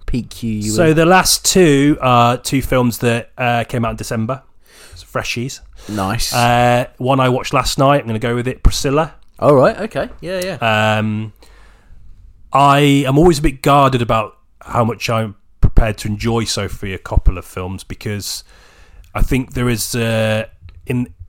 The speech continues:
Speaker 2: in sort of more independent film circles, there's a real obsession to obsess over aesthetic.
Speaker 1: Yeah.
Speaker 2: I, I think I found that quite a lot at, at university, at films, you could go, you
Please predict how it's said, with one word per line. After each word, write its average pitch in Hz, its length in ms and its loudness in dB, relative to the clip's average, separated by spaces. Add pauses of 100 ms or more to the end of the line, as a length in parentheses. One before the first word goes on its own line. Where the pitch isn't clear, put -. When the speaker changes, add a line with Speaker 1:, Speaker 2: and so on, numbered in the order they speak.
(1000)
Speaker 2:
in 131 180 -4
sort - 220 -6
of 147 60 -6
more 156 160 2
independent 160 720 0
film 127 640 0
circles, 120 580 -2
there's 104 140 -4
a 107 60 -4
real 117 280 -2
obsession 107 500 -4
to - 120 -10
obsess - 460 -4
over 104 260 -4
aesthetic. - 840 -10 (240)
Speaker 1:
Yeah. 82 600 -6 (140)
Speaker 2:
I, 110 200 -10
I 107 40 -6
think - 220 -2
I 131 80 0
found 127 320 2
that 107 140 -2
quite 123 260 -2
a 113 40 -8
lot 110 320 -6 (1400)
at, - 400 -10
at 113 140 -10
university, 107 960 -6
at - 140 -20
films, 101 360 -8
you 110 140 -8
could - 140 -16
go, 107 120 -2
you 107 100 -4